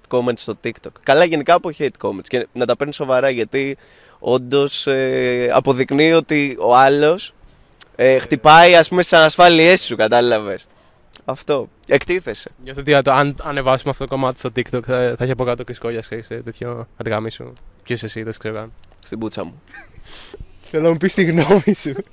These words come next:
Speaker 2: <laughs> για τη λέξη φασαίος. Καταρχάς, περίμενε. Ας πω ένα box story λίγο. Είχα βγει, ε,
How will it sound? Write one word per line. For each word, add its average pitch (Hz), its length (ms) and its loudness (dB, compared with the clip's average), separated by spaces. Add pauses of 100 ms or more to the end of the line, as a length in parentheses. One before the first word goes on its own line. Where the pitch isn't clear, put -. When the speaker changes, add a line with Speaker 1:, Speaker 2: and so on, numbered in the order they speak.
(180)
Speaker 2:
<laughs> 370 320 0
για 160 180 4
τη 156 80 4
λέξη 165 260 4
φασαίος. 147 600 4 (1300)
Καταρχάς, 170 260 -8
περίμενε. 160 360 4 (320)
Ας 143 160 -2
πω 175 120 2
ένα 160 160 4
box 147 100 8 (100)
story 113 200 -2
λίγο. 117 200 -12 (460)
Είχα 233 360 4
βγει, 202 420 2 (140)
ε, 160 440 -2